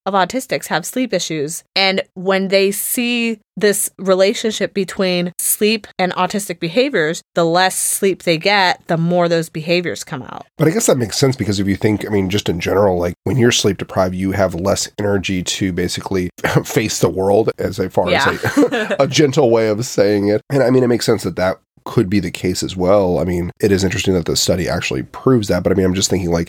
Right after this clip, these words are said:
Speaker 2: if you have less sleep, you're not masking who you are to the rest of the world, and you're just kinda going through the motions. So, I mean, it would make sense that you are picking up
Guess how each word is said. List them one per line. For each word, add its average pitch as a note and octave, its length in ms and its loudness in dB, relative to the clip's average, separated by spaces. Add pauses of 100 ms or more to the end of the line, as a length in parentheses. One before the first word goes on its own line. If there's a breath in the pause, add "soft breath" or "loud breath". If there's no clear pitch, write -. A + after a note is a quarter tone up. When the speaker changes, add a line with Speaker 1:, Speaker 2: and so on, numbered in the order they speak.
(100)
Speaker 2:
if - 280 0
you D#2+ 520 0 (240)
have G#2 240 -2
less G2 160 2
sleep, F#2+ 400 0 (160)
you're G2+ 100 2
not F#2+ 180 2
masking F2 840 0
who - 140 0
you F#2+ 200 2
are E2+ 200 4
to - 100 -12
the F2+ 80 0
rest - 180 0
of D#2 60 0
the D#2+ 60 0
world, E2 140 0
and E2 40 -6
you're D#2+ 80 -2
just - 80 -2
kinda E2 160 0
going D#2+ 240 -2
through D#2 140 -6
the F2+ 60 -4
motions. D#2+ 580 0
So, - 100 2
I G2+ 60 0
mean, G2 100 2
it F#2 60 2
would F#2+ 160 2
make E2 180 0
sense F#2 240 0
that D#2+ 160 -2 (200)
you F#2 260 0
are E2 240 2
picking E2+ 360 -2
up E2 180 -2